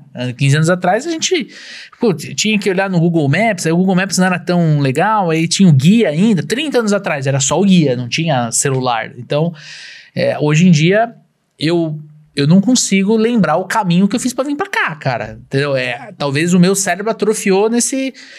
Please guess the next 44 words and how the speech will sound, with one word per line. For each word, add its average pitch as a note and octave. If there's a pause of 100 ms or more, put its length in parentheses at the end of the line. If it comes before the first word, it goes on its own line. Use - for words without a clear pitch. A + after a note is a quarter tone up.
(160)
eu G#3+
sei F3
onde C#3
eu A#3
tô, E3+
sei C#3
que C#3+
eu C#3
tô C#3
perto C3
do C3
palestra, E3+
eu C3+
sei D3
que, C#3+
eu D3
sei, D#3+
eu, D3
de C#3
repente D3+
eu D3+
tenho D#3
uma D#3
noção D3
de C#3+
onde D3
tá D3
a C#3+
marginal C#3
mais E3
próxima, E3+
mas, E3 (1000)
cara, A#2
eu A#2+
sou D3+
completamente A3
refém G3
do A3
Waze, D#3
né, C3+
do, C3+
do C3+
Google C#3+
Maps. F#3+